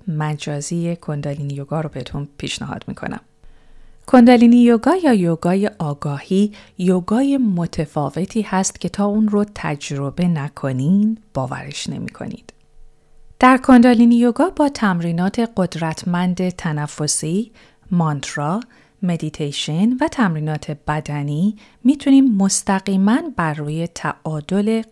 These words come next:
غدد درونریز و سیستم عصبی تأثیر بذاریم. انرژی بدنتون رو فعال کنید، استرس رو کاهش بدین و به تعادل بیشتری برسین و همه اینها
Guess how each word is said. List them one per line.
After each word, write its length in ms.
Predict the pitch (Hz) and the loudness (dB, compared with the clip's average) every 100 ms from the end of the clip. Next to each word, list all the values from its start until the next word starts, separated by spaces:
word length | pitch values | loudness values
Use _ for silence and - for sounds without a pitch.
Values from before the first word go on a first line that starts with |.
| - | -10
غدد 480 | 143 147 147 151 156 | -6 -6 -4 -6 -6
درونریز 680 | 143 135 127 135 175 190 170 | -4 -4 -6 -4 -6 -4 -8
و 80 | |
سیستم 500 | - - 143 - 143 | -8 -8 -8 -8 -6
عصبی 600 | 143 - 147 - 131 - | -6 -8 -8 -8 -8 -10
تأثیر 460 | 131 135 135 - 135 | -10 -10 -10 -8 -8
بذاریم. 460 | 131 131 - - - - - - _ - | -8 -10 -10 -12 -14 -18 -20 -20 _ -2
انرژی 680 | 190 190 185 185 220 220 214 | 2 2 0 0 0 2 0
بدنتون 680 | 214 156 147 151 156 170 156 | -2 -6 -4 -4 -6 -6 -6
رو 100 | 147 | -4
فعال 340 | - 127 127 | -4 -2 -4
کنید، 440 | - 190 208 269 - - _ - | -4 0 2 0 -8 -20 _ -8
استرس 600 | 170 - 151 147 - 135 | -8 -6 -6 -6 -8 -12
رو 60 | |
کاهش 480 | 139 - 143 156 - | -12 -8 -6 -6 -10
بدین 380 | - 247 269 285 - _ - - | -8 -2 -2 -2 -16 _ -18 -12
و 80 | 160 | -10
به 80 | 147 | -10
تعادل 520 | - 147 139 139 139 | -8 -8 -6 -8 -12
بیشتری 560 | 139 127 - - 143 - | -10 -10 -10 -10 -10 -12
برسین 440 | - - - - - _ _ - | -14 -12 -12 -12 -18 _ _ -6
و 40 | |
همه 640 | 202 - 208 208 302 330 - | -6 0 4 4 2 -2 -8
اینها 640 | 185 147 143 160 151 202 | -6 -6 -6 -6 -2 -2